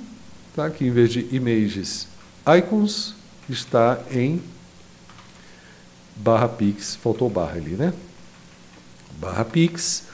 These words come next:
barra icons, tá? Então, esse é o caminho.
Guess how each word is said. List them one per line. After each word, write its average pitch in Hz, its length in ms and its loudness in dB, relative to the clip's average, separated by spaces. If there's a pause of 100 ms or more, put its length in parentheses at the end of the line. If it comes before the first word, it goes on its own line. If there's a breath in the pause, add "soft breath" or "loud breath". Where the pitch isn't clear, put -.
(320 loud breath)
barra 127 300 6
icons, - 500 -4 (600 loud breath)
tá? 160 380 6
Então, 151 360 8
esse 127 360 6
é - 20 6
o 185 40 6
caminho. 180 520 4